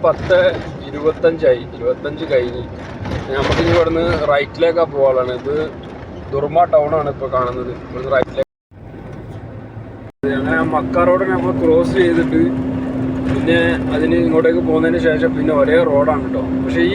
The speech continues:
ബീഷ റോഡ് കണ്ടോ, ഇത് നേരെ പോകുന്നത് ബീഷ, കമീഷ്, അബ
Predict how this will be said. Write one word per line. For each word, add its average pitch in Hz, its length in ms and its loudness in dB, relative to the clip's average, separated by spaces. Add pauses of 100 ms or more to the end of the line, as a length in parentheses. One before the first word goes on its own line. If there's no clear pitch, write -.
(120)
ബീഷ 180 180 -2 (160)
റോഡ് 214 200 2
കണ്ടോ, 156 180 0 (140)
ഇത് - 140 4 (380)
നേരെ 349 360 2
പോകുന്നത് 139 340 4 (100)
ബീഷ, - 180 -2 (240)
കമീഷ്, 175 420 0 (120)
അബ 156 100 2